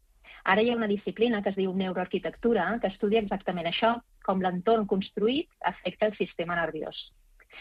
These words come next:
El que ens explica, resumidament, és que per què certs espais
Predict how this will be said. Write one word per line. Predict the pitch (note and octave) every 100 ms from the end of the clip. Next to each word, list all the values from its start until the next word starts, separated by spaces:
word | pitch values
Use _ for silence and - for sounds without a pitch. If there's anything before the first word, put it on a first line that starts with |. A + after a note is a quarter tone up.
| -
El | F#3+
que | F#3+
ens | F#3+
explica, | F3 - A#3+ A#3
resumidament, | A3 G#3 F#3+ G3+ G3+ B3+ F4+ _ - -
és | G#3 G3 -
que | F#3+ F3 -
per | F3 -
què | B3 B3 -
certs | B3 A3
espais | G#3 G3+ - G3 E3